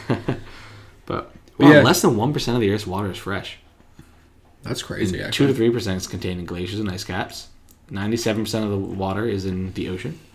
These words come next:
Speaker 2: Right, makes sense.
Speaker 1: And, um, the ocean contains ninety-nine percent of the living space on the planet. That's really unreal, dude. That's messing me up a little bit.
Speaker 2: <laughs> Yeah.
Speaker 1: Thinking about that.
Speaker 2: Uh.
Speaker 1: Ninety-nine percent of the living space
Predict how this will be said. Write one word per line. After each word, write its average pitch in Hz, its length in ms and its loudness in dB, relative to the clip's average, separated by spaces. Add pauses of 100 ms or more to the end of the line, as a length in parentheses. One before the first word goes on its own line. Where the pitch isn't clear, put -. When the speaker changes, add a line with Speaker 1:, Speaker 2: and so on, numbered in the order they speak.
(240)
Speaker 2:
Right, 117 240 0
makes 117 180 -8
sense. 117 300 -4
Speaker 1:
And, 92 100 -6
um, 90 160 -8
the 92 140 -4
ocean 120 280 2
contains 107 440 -2
ninety-nine 107 500 -2
percent 107 340 -4
of 98 120 -6
the 98 100 -2
living 90 260 -2
space 90 360 -8
on 85 140 -8
the 92 60 -10
planet. 117 320 -6 (1160)
That's - 240 -8
really 90 380 -2 (200)
unreal, 87 460 -8
dude. - 260 -16 (1700)
That's 107 180 -10
messing 117 240 -2
me 85 80 -8
up 107 100 -8
a - 40 -6
little 80 140 -8
bit. - 180 -14 (220)
Speaker 2:
<laughs> 143 100 2 (120)
Yeah. 123 360 0 (600)
Speaker 1:
Thinking 107 260 0
about 82 220 0
that. 82 240 -4
Speaker 2:
Uh. 98 80 -2
Speaker 1:
Ninety-nine 110 480 2
percent 117 200 -2
of 92 60 0
the 87 80 -2
living 92 220 -4
space 107 420 -6